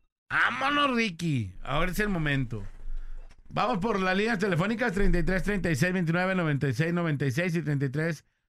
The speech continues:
treinta y seis, veintinueve, noventa y tres, noventa y cinco.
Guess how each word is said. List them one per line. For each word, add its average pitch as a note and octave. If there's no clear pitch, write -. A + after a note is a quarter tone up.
treinta G3
y E3+
seis, E3+
veintinueve, E3
noventa D3
y -
tres, D3
noventa D3+
y A2
cinco. G#2+